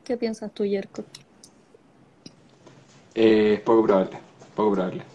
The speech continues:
Speaker 2: difícil.
Speaker 1: Sí, generalmente en la, en las carreras menos solicitadas, a lo más son treinta de, de que se corre la lista de espera. En medicina es casi nulo.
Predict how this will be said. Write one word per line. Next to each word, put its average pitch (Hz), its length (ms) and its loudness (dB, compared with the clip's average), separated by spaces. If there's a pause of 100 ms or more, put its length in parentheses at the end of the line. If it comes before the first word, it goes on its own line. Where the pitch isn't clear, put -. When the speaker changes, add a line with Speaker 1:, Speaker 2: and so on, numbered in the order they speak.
(120)
Speaker 2:
difícil. - 480 -10 (880)
Speaker 1:
Sí, 190 220 -4
generalmente 226 800 0
en 220 160 -2
la, 202 560 -4
en 208 200 -6
las 202 200 -8
carreras 214 640 -4
menos 214 320 -6
solicitadas, 233 840 -2 (180)
a 196 100 0
lo 202 160 -2
más 233 340 -4
son 226 300 -4 (100)
treinta 196 680 -4
de, 208 400 -2
de 208 240 -2
que 214 100 -4
se 214 160 -6
corre 214 320 -6
la 220 140 -2
lista 214 280 -6
de 226 60 -6
espera. 240 480 -4 (760)
En 202 400 0
medicina 220 840 2
es 226 100 -8
casi 202 420 -6
nulo. 208 440 -4